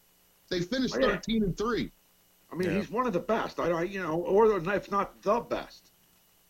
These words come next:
Speaker 2: I'm just saying he's gonna get his share of pops. He, he's gonna get hit.
Speaker 3: Uh, probably.
Speaker 1: Uh, all right, all right. So let's get it. Let, let, let, let's dive into that a little bit, Gary. The teams in the division: the Saints, the Falcons,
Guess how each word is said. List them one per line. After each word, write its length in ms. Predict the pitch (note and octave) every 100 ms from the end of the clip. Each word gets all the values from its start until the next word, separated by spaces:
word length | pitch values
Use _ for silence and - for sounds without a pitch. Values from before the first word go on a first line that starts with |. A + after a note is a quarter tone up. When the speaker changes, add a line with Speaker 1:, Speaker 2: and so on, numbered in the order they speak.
| _ _ _
Speaker 2:
I'm 120 | G3
just 180 | A3+ -
saying 200 | A#3 G#3+ D#3
he's 180 | G#3
gonna 200 | G#3 A3+
get 220 | A3 A3 F3
his 160 | G#3
share 240 | - G#3 F3
of 80 |
pops. 460 | - E3 - - - _ _ _ _ _ _ _ _ _ _ _ _ _ _ _ _ _ - _ _ G#2 -
He, 260 | G3+ D3+
he's 120 | G3 -
gonna 160 | G#3+
get 180 | G3 F3+
hit. 260 | E3+ - - _ _ _ - _ _ _ - -
Speaker 3:
Uh, 200 | D#3+ F3+ - - -
probably. 420 | - G3 D3 B2 D3+
Speaker 1:
Uh, 40 |
all 280 | G#3 B3 A#3
right, 120 | F3+
all 120 | D#3 F#3
right. 120 | E3
So 120 | G#3+
let's 200 | A#3+ B3
get 120 | B3
it. 100 | A3 G#3+
Let, 120 | G#3+ - - F#3+ -
let, 360 | G3 G#3+ A3+ G3+
let, 160 | F#3 G#3
let's 360 | A#3+ - - _ _
dive 260 | A3+ A3+ G#3+
into 220 | A3+ D#3+
that 180 | C3+ A#2+
a 40 |
little 200 | B2+ A#2
bit, 220 | G2 F2+
Gary. 240 | G#2+ A#2+ C3
The 100 | D3
teams 300 | A3 A#3 G#3
in 80 | G3+
the 60 |
division: 540 | F3 F3 F#3 D3+ - - _ _ _ -
the 80 | C3
Saints, 480 | F#3+ G3+ A3 -
the 140 | - E3
Falcons, 680 | F#3+ F#3+ F#3+ G3+ F#3+ E3+